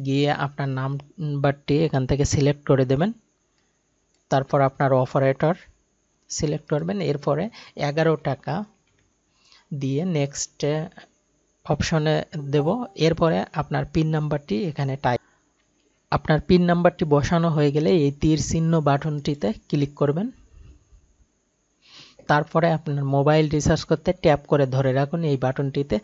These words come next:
আপনি আঙুল দিয়ে চেপে রাখবেন। তো হয়ে গেল আমাদের, সঙ্গে সঙ্গে আমরা একটি, এ, নোটিফিকেশন দেখতে পাচ্ছি যে ক্যাশব্যাক। তো আমরা এখন হোমে ফিরে যাব।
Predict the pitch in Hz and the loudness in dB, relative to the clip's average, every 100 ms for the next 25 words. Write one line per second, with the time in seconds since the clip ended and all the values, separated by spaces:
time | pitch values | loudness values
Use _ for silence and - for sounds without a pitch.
0 | - - - 139 143 139 131 143 135 147 | -6 -12 -10 -6 -4 -2 0 -2 0 0
1 | 175 147 131 123 120 123 113 - _ _ | 0 -2 -2 -4 -6 -8 -12 -14 _ _
2 | _ - 233 233 240 - 233 233 233 240 | _ -20 -20 -20 -20 -20 -20 -20 -20 -20
3 | _ _ _ _ _ _ _ _ _ _ | _ _ _ _ _ _ _ _ _ _
4 | _ _ _ _ _ _ _ _ _ _ | _ _ _ _ _ _ _ _ _ _
5 | _ _ _ _ _ _ _ _ _ _ | _ _ _ _ _ _ _ _ _ _
6 | _ _ _ _ - 160 156 156 170 170 | _ _ _ _ 4 6 6 4 4 4
7 | 165 165 208 147 147 143 147 - - - | 2 2 0 0 -2 -2 -4 -4 -6 -4
8 | 151 160 175 165 160 151 151 143 147 147 | -2 -4 -4 -2 -2 -2 -2 -2 -4 -4
9 | 135 - - _ 139 131 135 139 143 151 | -4 -8 -20 _ -6 -4 -2 -2 -2 -2
10 | 151 156 151 147 - - 156 160 - 214 | -2 -2 -4 -8 -14 -6 -2 0 0 -4
11 | 185 147 143 151 139 131 135 170 - _ | -2 -2 -2 0 0 0 -2 -4 -6 _
12 | _ _ _ _ _ - 127 127 131 135 | _ _ _ _ _ -6 -6 -4 -2 -4
13 | 139 139 120 143 151 - 156 139 139 151 | -2 -4 -2 -2 -2 -4 -4 -2 -2 -2